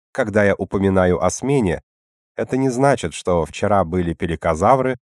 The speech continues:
а сегодня уже никаких пеликозавров нет, а есть только дейноцефалы.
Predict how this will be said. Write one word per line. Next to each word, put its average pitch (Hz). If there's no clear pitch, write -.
а 110
сегодня 113
уже 107
никаких 101
пеликозавров 95
нет, 131
а 113
есть 117
только 117
дейноцефалы. 104